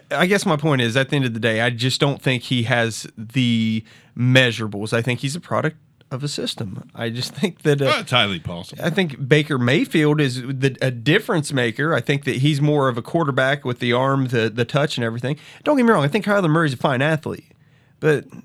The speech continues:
Speaker 1: he's more of a pro-, he's more of the, the result of the system than he, than Baker was. Baker had the talent, and ba-, you know, it, he beat out Kyler Murray. I mean, heck, both of them, what, back-to-back Heismans? Awesome.
Speaker 2: Yeah.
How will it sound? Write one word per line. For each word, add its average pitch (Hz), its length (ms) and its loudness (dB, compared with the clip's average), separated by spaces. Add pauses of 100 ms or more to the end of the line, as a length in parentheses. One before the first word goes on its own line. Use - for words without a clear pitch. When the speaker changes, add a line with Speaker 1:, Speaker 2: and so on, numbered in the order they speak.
(220)
Speaker 1:
he's 170 340 -2
more 180 480 2 (280)
of 139 140 -4
a 139 60 0
pro-, - 260 -2
he's 175 180 0
more 196 220 4
of 131 200 -4
the, 139 200 -2
the 135 260 0
result 143 320 2
of 139 60 -2
the 123 80 -2
system 139 440 0
than 127 160 0
he, 131 240 0
than 123 200 -2
Baker 131 320 -2
was. 76 320 -10 (300)
Baker 143 320 2
had 147 220 2
the 135 80 -2
talent, 151 440 -2 (1300)
and 139 240 2
ba-, 131 220 0
you 135 160 -2
know, 143 280 0
it, - 160 -10 (140)
he 147 160 2
beat 151 400 2
out 208 160 -2
Kyler 110 300 -4
Murray. 71 280 -10 (720)
I 127 60 -4
mean, 123 80 -4
heck, 180 240 2
both 175 240 0
of 160 60 -2
them, 92 240 -6
what, 135 180 -2
back-to-back 151 400 -2
Heismans? 175 460 -4 (120)
Awesome. 139 380 0 (240)
Speaker 2:
Yeah. 127 160 2